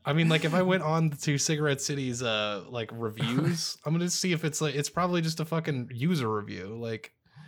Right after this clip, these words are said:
Speaker 2: Damn,
Speaker 1: I
Speaker 2: what an
Speaker 1: don't
Speaker 2: insane reason to leave a one-star
Speaker 1: Yeah.
Speaker 2: review.
Speaker 1: <laughs> Okay, we've had two brand new reasons for a one-star review.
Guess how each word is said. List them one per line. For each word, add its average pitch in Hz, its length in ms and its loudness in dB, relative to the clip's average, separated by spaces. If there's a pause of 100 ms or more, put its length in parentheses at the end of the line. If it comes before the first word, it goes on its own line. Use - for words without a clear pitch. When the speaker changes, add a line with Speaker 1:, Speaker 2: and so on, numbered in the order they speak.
(340)
Speaker 2:
Damn, 156 180 0
Speaker 1:
I 135 40 0
Speaker 2:
what 147 100 2
an 196 100 0
Speaker 1:
don't 196 80 2
Speaker 2:
insane 156 520 4
reason 143 400 2
to 143 120 2
leave 131 280 2
a 135 40 6
one-star 156 800 6
Speaker 1:
Yeah. 143 200 6
Speaker 2:
review. 214 180 6 (200)
Speaker 1:
<laughs> 170 180 -2
Okay, 147 340 0
we've 185 140 4
had 214 280 2
two 233 340 4
brand 156 460 4
new 180 160 6
reasons 151 480 4
for 139 160 2
a 123 40 2
one-star 131 420 0
review. 117 460 -2